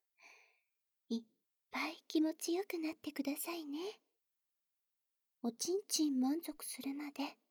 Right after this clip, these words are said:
シコシコ続けてあげますから。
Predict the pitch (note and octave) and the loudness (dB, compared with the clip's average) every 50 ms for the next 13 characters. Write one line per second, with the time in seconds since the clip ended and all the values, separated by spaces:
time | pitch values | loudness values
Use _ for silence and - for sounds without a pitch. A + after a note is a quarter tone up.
0 | _ _ _ _ _ _ _ _ _ - - - - - B3+ B3+ - - - - | _ _ _ _ _ _ _ _ _ -10 -10 -2 2 2 2 2 0 -6 -8 -8
1 | G#3 - - G#3 G#3 A3+ A#3+ - C#4 - - D4 D4 D4 C#4+ - D#4 D#4+ E4+ F#4+ | -8 -8 -8 -10 -8 -8 -8 -8 -10 -10 -8 -6 -6 -6 -6 -4 -4 -2 -2 -2
2 | - - - - - - E4+ | -4 -8 -12 -16 -10 -6 -6